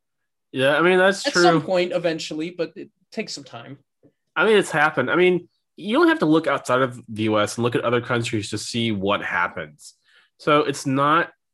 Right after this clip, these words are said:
Speaker 1: beyond the realm of possibility for the government to turn on its people.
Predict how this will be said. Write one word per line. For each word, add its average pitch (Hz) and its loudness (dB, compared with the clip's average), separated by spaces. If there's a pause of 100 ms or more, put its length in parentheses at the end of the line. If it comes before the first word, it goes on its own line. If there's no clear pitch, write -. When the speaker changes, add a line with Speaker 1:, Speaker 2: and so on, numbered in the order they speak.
(320)
Speaker 1:
beyond 123 -2
the 113 0
realm 113 2
of 113 -4
possibility 107 -2
for 104 -2
the 98 -8
government 107 -2
to 104 -10
turn 107 -4
on 92 -4 (840)
its 107 -4
people. 90 -8